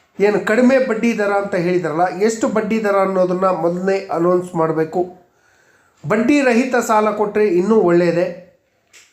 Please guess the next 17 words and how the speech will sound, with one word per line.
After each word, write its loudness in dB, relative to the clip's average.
ಬಡ್ಡಿ 2
ರಹಿತ 2
ಸಾಲವನ್ನ 0
ಕೊಟ್ರೆ -4
ಅವರ 2
ಆರ್ಥಿಕತೆ -2
ಬೆಳವಣಿಗೆಗೆ 0
ಸಹಕಾರಿಯಾಗತ್ತೆ. -2
ಮಹಿಳೆಯರು 2
ಆರ್ಥಿಕವಾಗಿ -2
ಸ್ವಾವಲಂಬಿಗಳಾಗಿ 0
ಅವರ 2
ಖರ್ಚನ್ನ -2
ಅವ್ರು 0
ನೋಡ್ಕೊಳ್ಳೋಕ್ಕೆ -2
ಹೆಲ್ಪ್ -2
ಆಗತ್ತೆ. -2